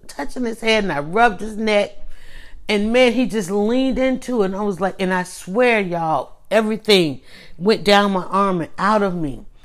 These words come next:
And I was lighter that day. And that was the beginning of me coming out of a darkness. And from that moment on, I began to do a whole lot of things differently. From that moment on, I began to, I felt alive again.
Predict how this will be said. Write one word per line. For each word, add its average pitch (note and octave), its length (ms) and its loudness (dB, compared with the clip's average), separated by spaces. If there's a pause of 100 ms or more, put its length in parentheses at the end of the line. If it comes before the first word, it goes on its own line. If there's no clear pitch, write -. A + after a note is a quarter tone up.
(180)
And F3 160 -2
I E3 80 -2
was D3+ 260 -4
lighter F#3+ 420 0
that C#3+ 280 -6
day. C#3+ 200 -10
And D#3 140 -4
that E3 140 -4
was F3 160 -8
the D#3+ 100 -8
beginning C4 600 -2
of F#3 100 -2
me G#3 140 -2
coming F#3+ 320 -4
out E3 160 -4
of C#3 120 -8
a B2+ 100 -14 (180)
darkness. D4 1500 2 (920)
And G3+ 200 4
from C#4+ 280 2
that C#4 200 4
moment B3 300 4
on, A3 120 0
I G3+ 60 2
began G3 340 0
to G3+ 60 -2
do F3+ 200 0
a D3+ 80 2
whole A3+ 420 4
lot G#3 240 2
of G3 140 -4
things F3+ 460 0 (440)
differently. F3 560 2
From D3 300 -2
that B3 320 6
moment F#3 340 2
on, D#3+ 100 0
I D3+ 60 -2
began E3 360 -2
to, D#3 60 -4 (280)
I F3 80 4
felt G#3 340 2
alive F3 560 4
again. D3+ 440 -4